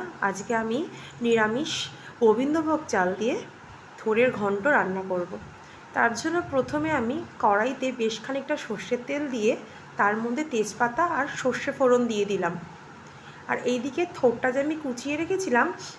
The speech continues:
সেটা নুন দিয়ে ভালোভাবে চটকে ভেঙে নিলাম। তারপরে সেই তেলের মধ্যে থোড়গুলো দিয়ে দিলাম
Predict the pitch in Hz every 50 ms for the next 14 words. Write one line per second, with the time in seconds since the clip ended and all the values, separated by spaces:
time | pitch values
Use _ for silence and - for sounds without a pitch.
0 | - - - 269 254 294 302 285 269 262 262 262 262 247 277 294 320 269 233 226
1 | 262 285 294 330 330 330 330 330 349 349 339 - - - 277 254 254 254 - -
2 | 302 359 403 381 233 226 247 247 254 262 262 247 226 196 185 175 175 175 175 -
3 | - - - - - - - - - - 240 233 233 285 294 302 - - 349 339
4 | - 285 247 226 247 254 262 262 262 277 269 233 - - 392 466 466 - - -
5 | - - - - - - 262 233 240 247 247 254 254 294 370 - - 240 226 220
6 | 202 196 185 185 170 170